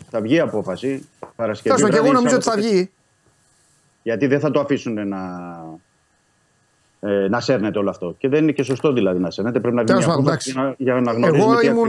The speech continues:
Speaker 1: ακριβώς θα
Speaker 2: ε,
Speaker 1: γίνει.
Speaker 2: εντάξει, ήμασταν κα-, εμένα με ενδιαφέρει να καταλαβαίνει ο κόσμος που μας βλέπει και
Speaker 1: Ναι,
Speaker 2: κανείς άλλος,
Speaker 1: ναι, ναι.
Speaker 2: όλοι, όλοι οι άλλοι, θα τα βρει η υπηρεσία. Νομίζω ότι κατάλαβε ο κόσμος τι συζητάμε.
Speaker 1: Μμμ.
Speaker 2: Πάμε,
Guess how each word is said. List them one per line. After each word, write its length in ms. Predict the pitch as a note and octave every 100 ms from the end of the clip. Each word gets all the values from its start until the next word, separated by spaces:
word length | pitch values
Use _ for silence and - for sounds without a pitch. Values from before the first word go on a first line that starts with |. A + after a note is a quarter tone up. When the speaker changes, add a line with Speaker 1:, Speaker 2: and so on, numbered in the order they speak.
| A3
Speaker 1:
ακριβώς 140 | G3+
θα 60 | C#3
Speaker 2:
ε, 40 |
Speaker 1:
γίνει. 100 | A#2
Speaker 2:
εντάξει, 300 | F3 F3+ -
ήμασταν 320 | A3 A3 A3+ G3
κα-, 440 | G#3 G#3 G3 -
εμένα 260 | F#3 G#3+ A3
με 80 | G#3
ενδιαφέρει 600 | G3 F3+ F3 G#3+ G#3+ C4+
να 120 | G#3 F3
καταλαβαίνει 520 | F3+ E3+ E3+ G3+ F#3+
ο 60 |
κόσμος 300 | E3+ G3 F3+
που 280 | F3 E3+ D#3+ D#3
μας 160 | D3+
βλέπει 300 | D3+ F3 B2+
και 100 | A#2
Speaker 1:
Ναι, 60 | D3+
Speaker 2:
κανείς 280 | D3+ E3+ C#3
άλλος, 240 | D#3+ D#3+
Speaker 1:
ναι, 60 | E3+
ναι. 60 | E3
Speaker 2:
όλοι, 80 | D#3
όλοι 200 | E3+ D3+
οι 40 |
άλλοι, 240 | E3+ F3 - _ -
θα 120 | D#3
τα 140 | D3+
βρει 100 | D#3+
η 20 |
υπηρεσία. 440 | E3+ D#3 D3 E3 C3
Νομίζω 280 | D3+ F3 F3+
ότι 100 | -
κατάλαβε 340 | D#3 F3 C#3
ο 40 |
κόσμος 280 | C3 B2+ A#2+
τι 80 | -
συζητάμε. 520 | - B2 C3+ C#3+ F#3+ - - - - - -
Speaker 1:
Μμμ. 100 | F3+
Speaker 2:
Πάμε, 260 | C#4 A3+